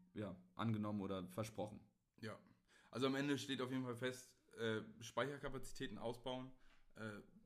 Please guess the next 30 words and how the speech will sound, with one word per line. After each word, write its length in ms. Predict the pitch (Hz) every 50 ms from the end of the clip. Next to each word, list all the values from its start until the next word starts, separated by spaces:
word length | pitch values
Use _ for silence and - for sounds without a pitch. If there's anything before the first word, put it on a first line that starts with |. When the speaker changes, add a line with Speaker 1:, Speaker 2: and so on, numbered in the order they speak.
| - - - - -
Speaker 2:
da 100 | 107 107
hatte 140 | 110 107 -
ich 40 |
ja 80 | - 107
gerade 220 | 101 107 107 107
eben 160 | 107 107 107 104
das 140 | 101 -
E-Auto 320 | - 101 101 101 101 113 107
genannt, 440 | 107 107 107 107 107 107 107 - - -
aber 160 | 101 95 101
es 120 | 101 -
gibt 160 | - 104 - -
ja 100 | 92 90
eben 120 | 104 101
auch 120 | 73 95
viele 300 | - - - 107 101 85
andere, 500 | 78 104 107 104 104 101 101 104 104 104 - - - - _ _ _ - -
ähm, 220 | 107 107 104 98
Speichermethoden. 880 | 107 - 110 110 113 117 110 107 104 101 - 139 139 147 156 165 - - - - _ _ _ _ _ _ _ _ _ _ _ _ _ - - -
Und 640 | - 123 120 120 117 113 113 110 110 107 - - - - - - -
ja, 300 | 104 104 104 113 113 - - -
deswegen, 540 | - 101 101 - 110 110 110 113 107 92 82
äh, 100 | 92 98
d-, 160 | 98 90 113
das 180 | 104 104 123 123
ist 120 | 135 123
tatsächlich 420 | 113 127 113 123 127 127 123 120 107
eigentlich 160 | 120 123 117
der 120 | 117 110
Hauptfokus. 760 | 120 123 120 - - - - 117 113 113 110 107 107 101 104 -